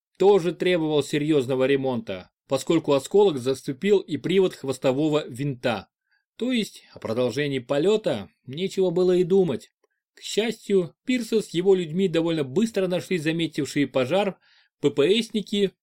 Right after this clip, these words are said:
из третьей бронетанковой дивизии. Их доставили в местный штаб. Собственно говоря, здесь находилась не какая-то одна бригада в полном составе, а в основном тыловики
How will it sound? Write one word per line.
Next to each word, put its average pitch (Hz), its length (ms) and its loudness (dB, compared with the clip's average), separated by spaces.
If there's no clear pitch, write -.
из 135 200 -6
третьей 202 340 0
бронетанковой 147 720 -2
дивизии. 117 680 -6
Их 208 280 -4
доставили 151 540 0
в 104 120 -2
местный 117 320 -4
штаб. 95 420 -10
Собственно 208 600 -2
говоря, 151 540 -2
здесь 123 420 -2
находилась 185 580 0
не 165 80 -6
какая-то 202 560 -2
одна 156 200 -2
бригада 151 440 0
в - 80 -12
полном 143 260 -2
составе, 117 680 -4
а 120 120 -8
в 139 60 0
основном 175 480 0
тыловики 175 680 0